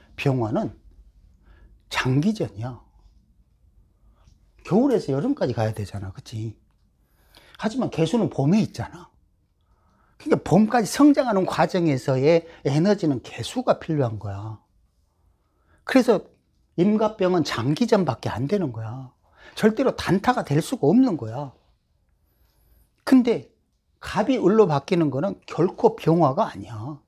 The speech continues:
병화는 이 당시에 묘목에서 존재하지도 않았어. 이 인호술 삼합을 기준으로 첫 번째 인묘까지밖에 안 왔기 때문에 병화는, 병화의 분산 에너지는 아직 힘도 없는 상태라고.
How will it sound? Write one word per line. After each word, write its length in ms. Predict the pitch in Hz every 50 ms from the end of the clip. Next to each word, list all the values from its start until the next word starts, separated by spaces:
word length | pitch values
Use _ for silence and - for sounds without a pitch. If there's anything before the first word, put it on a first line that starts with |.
| _ _ - - - -
병화는 580 | - - 214 226 226 190 160 170 247 262 - - - - _ _
이 160 | - 160 180 175
당시에 400 | 233 233 233 208 - 220 214 165
묘목에서 560 | 139 165 202 226 220 214 180 160 147 185 -
존재하지도 600 | - - 156 156 156 - 185 170 - 240 - 165
않았어. 580 | - 123 110 - - - - 156 175 156 120 - _ _ _ _ _ _ _ _ _ _ _ _ _ _ _ _ _ _ _ _ _ _ _ _ _ _ _ _ _ _ _ _ - - - - _ _
이 360 | - 226 233 220 185 - - _ _ _ -
인호술 380 | 165 185 226 247 226 214 214 -
삼합을 420 | - 214 220 226 226 214 196 170
기준으로 360 | - 170 160 180 175 165 156
첫 200 | 156 - 208 -
번째 420 | - 226 202 196 - 214 202 202 - - - - _
인묘까지밖에 1000 | - 170 202 208 202 190 170 156 175 233 277 254 - 240 220 196 170 165 - -
안 120 | 135 131 160
왔기 160 | 170 151 160
때문에 220 | - 151 139 131 123
병화는, 480 | - 156 156 143 131 139 165 175 175 - - _ _ _
병화의 360 | - 185 185 180 165 151 139
분산 320 | 127 151 156 139 170 165 156
에너지는 380 | 143 131 135 - - 120 120
아직 120 | 110 123 135
힘도 300 | - - 233 226 226 175
없는 280 | 156 196 262 285 247
상태라고. 680 | 202 127 131 120 - 123 110 110 104 113 127 139 143